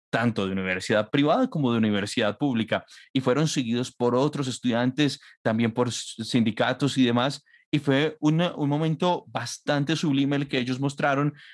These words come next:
porque fue primero una manifestación bastante larga, tenía más de tres kilómetros de largo, unas cuarenta cuadras más o menos, en Manizales, que es relativamente una ciudad pequeña.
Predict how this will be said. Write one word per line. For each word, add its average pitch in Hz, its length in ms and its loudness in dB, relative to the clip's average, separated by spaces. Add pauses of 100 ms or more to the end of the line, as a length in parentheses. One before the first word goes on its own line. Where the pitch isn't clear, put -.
(180)
porque 135 220 -2
fue 135 340 4
primero 139 840 0 (320)
una 131 140 4
manifestación 131 600 0
bastante 139 480 -2
larga, 131 360 0
tenía 123 520 0 (120)
más 127 180 0
de 139 80 0
tres 143 320 -2
kilómetros 139 560 -2
de 107 80 -4
largo, 120 280 0
unas 127 440 -4
cuarenta 131 840 0
cuadras 143 460 -2
más 131 200 -4
o 143 40 -4
menos, 139 420 -4 (280)
en 110 120 -4
Manizales, 107 340 -2
que - 80 -6
es 131 80 0
relativamente 110 460 0
una 117 100 0
ciudad 101 240 -6
pequeña. 131 400 0